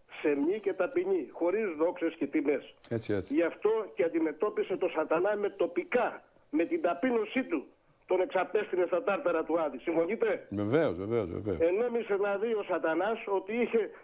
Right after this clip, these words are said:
Speaker 1: να κάνει με προφήτη, σαν εκείνους τους προφήτες που συνάντησε κατά το παρελθόν και τους έκανε τόσα κακά.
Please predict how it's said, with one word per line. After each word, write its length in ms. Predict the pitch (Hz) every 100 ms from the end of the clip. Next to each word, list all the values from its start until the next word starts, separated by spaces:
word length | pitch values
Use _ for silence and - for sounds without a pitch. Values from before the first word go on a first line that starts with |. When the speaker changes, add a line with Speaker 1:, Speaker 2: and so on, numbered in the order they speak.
| - - _
Speaker 1:
να 160 | - 190
κάνει 280 | 190 233 233
με 120 | 220
προφήτη, 640 | - 185 - 240 160 143
σαν 200 | 196 196
εκείνους 420 | 190 202 226 208
τους 180 | - 185 - 185 -
προφήτες 540 | 180 170 233 208 - - - - _ -
που 100 | 190
συνάντησε 500 | - 208 214 196 190
κατά 440 | 185 185 185 175 170
το 60 |
παρελθόν 500 | 170 175 160 143 202
και 100 | 202 175
τους 160 | 170
έκανε 320 | 214 196 185
τόσα 300 | 170 185 170
κακά. 480 | 170 165 180 147 -